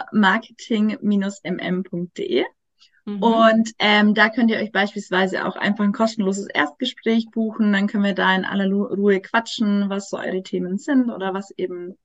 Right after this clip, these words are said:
Speaker 1: ja, so grad ansteht und ob ich da weiterhelfen kann. Und unter anderem bin ich auch auf Instagram und da bin ich zu finden unter marketingagentur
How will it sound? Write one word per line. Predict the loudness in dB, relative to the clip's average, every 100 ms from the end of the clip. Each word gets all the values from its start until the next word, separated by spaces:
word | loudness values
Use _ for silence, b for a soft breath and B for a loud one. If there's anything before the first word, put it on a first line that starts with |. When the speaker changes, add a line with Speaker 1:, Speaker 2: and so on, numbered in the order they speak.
| 0
Speaker 1:
ja, | 2 2 _ _ b
so | -6 0 2 2
grad | 2 2 2
ansteht | 2 0 0 0 0
und | -2 -10
ob | -8
ich | -6
da | -4 -2
weiterhelfen | -2 -2 -4 -4 -2 -2
kann. | 0 0 0 -2 b b b _ _
Und | 2 2 0 -2
unter | -2 0 0
anderem | 0 -4
bin | -4 -6
ich | -10 -8
auch | -6 -6
auf | -8
Instagram | -4 -2 -2 0 2 2 0
und | -6 -8 -4
da | 0 0
bin | -2
ich | -6
zu | -10 -8
finden | -6 -4 -6
unter | -8 -8
marketingagentur | -4 -2 -2 -4 -12 -10 -10 -12 -14 -12 -12